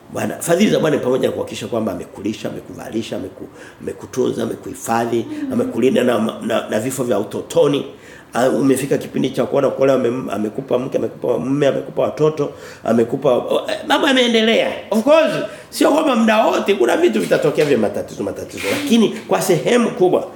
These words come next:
Speaker 1: ndivyo mambo yanavyofanya kazi mbele za Mungu.
Speaker 2: Amina.
Speaker 1: Eh, mienendo yako.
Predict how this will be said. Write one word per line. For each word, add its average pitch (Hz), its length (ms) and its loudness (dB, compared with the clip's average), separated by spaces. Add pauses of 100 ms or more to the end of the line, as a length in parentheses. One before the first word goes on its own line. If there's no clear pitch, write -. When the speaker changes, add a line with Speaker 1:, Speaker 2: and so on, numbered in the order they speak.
(280)
Speaker 1:
ndivyo 127 300 4
mambo 110 240 2
yanavyofanya 98 440 -6
kazi 82 280 -12
mbele 82 200 -12
za 78 160 -16
Mungu. - 400 -14 (640)
Speaker 2:
Amina. 262 680 -8 (680)
Speaker 1:
Eh, 151 340 2 (500)
mienendo 190 920 4
yako. 160 480 0